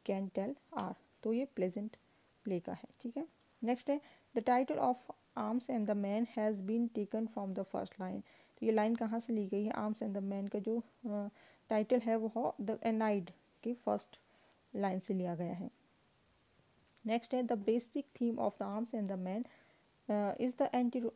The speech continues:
uh, romantic attitude of," ठीक है, तो ये एक लव and war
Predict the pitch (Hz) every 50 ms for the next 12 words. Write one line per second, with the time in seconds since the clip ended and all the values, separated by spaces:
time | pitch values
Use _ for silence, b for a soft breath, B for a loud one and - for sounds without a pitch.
0 | - _ _ - 220 208 208 196 208 202 202 196 196 185 - 214 - - - -
1 | - - - 175 180 175 285 220 175 - - - _ _ _ _ _ - 277 269
2 | 254 - 233 226 226 - - - - 240 233 - _ _ _ - 202 208 214 214
3 | 285 202 190 185 175 175 180 175 170 - -